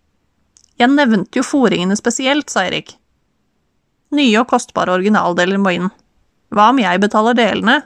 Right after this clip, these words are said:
du gjør jobben og får en halv elgkalv attpå? Nei, lager ikke mat selv, har ikke tid.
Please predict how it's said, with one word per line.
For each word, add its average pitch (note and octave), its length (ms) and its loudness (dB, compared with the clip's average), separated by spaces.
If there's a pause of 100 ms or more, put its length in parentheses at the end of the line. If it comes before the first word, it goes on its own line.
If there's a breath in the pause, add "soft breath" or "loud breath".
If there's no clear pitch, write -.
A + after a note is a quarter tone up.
(120)
du G3+ 240 -2
gjør G#3 300 4
jobben A#3 360 0
og D4+ 140 -2
får C4+ 160 2
en C4+ 120 -2
halv G#3+ 280 0
elgkalv G3+ 460 -2 (100)
attpå? - 340 -6 (1000)
Nei, E3+ 160 0 (480)
lager G3 240 0
ikke A#3 160 -4
mat G3 200 0
selv, G#3 240 -2 (280)
har - 120 -4
ikke A3+ 160 -8
tid. B3+ 260 -2